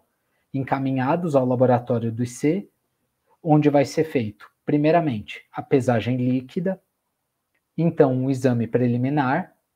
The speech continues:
que eu vou explicar um pouquinho mais quais são os principais exames preliminares que a gente usa, como a Júlia falou antes, eu só vou dar uma passada por cima, e então a gente faz o exame definitivo, porque o preliminar e o definitivo,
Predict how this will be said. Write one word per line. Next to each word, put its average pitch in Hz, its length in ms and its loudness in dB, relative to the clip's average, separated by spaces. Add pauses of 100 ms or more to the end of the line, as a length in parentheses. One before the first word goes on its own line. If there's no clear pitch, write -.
(1000)
que - 140 -2
eu 117 80 6
vou 113 160 2
explicar 123 460 -4
um 120 120 -4
pouquinho 127 340 -6
mais 120 240 -4
quais 123 200 -4
são 123 140 -10
os - 100 -12
principais 131 640 -2
exames 120 340 -4
preliminares 123 720 -2
que - 100 -8
a 123 40 -4
gente 120 340 -6
usa, 160 400 -4 (300)
como 110 220 -4
a 107 40 -2
Júlia 113 300 0
falou 117 520 -2
antes, 139 280 -4
eu 123 100 -6
só 123 140 -8
vou 120 160 -2
dar 117 120 -2
uma 117 120 -6
passada 113 400 -8
por 123 180 -6
cima, 151 460 -4 (580)
e 185 340 0 (320)
então 151 440 4
a 147 40 4
gente 147 240 -2
faz 127 240 0
o 139 40 2
exame 131 280 0
definitivo, 139 760 -2 (340)
porque 139 240 4
o 123 60 6
preliminar 123 560 0
e 117 40 0
o 113 40 -2
definitivo, 135 680 -4